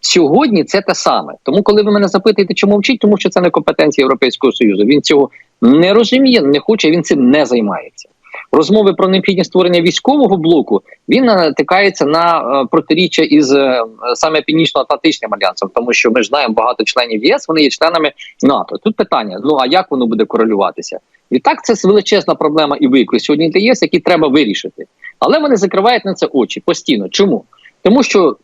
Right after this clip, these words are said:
я не, не відкрию вам секрет, але все ж таки повторю. Є стара Європа, є молода Європа. Не випадково країни Балтії говорять: "Ми засуджуємо", так далі, тому подібне. В більшості країни,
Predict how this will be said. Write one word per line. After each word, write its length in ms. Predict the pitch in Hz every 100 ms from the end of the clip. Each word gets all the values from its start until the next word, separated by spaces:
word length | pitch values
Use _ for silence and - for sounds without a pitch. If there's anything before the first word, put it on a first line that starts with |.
| _ 131
я 240 | 127 226
не, 140 | 208
не 300 | 160 127 170
відкрию 380 | 170 151 196 185
вам 140 | 160 147
секрет, 300 | - 202 214
але 160 | 147 135
все 160 | 160
ж 60 | -
таки 200 | 127 131
повторю. 440 | 127 113 101 87 _
Є 300 | 127 127 262
стара 360 | 320 - 143 131
Європа, 480 | 113 101 101 - - _ _
є 260 | - 123 277
молода 420 | 196 139 92 92
Європа. 460 | 85 85 87 - - _ _
Не 100 | 151
випадково 480 | 196 226 233 262 240
країни 300 | 208 226 220
Балтії 440 | 202 254 254 170 151
говорять: 300 | 156 147 113
"Ми 300 | 143 233 226
засуджуємо", 540 | 117 - 202 170 127
так 140 | 110 117
далі, 220 | 165 151 -
тому 180 | 139
подібне. 440 | 131 107 98 87 82 _ _ _
В 40 | 135
більшості 420 | 165 240 208 -
країни, 400 | - 202 220 196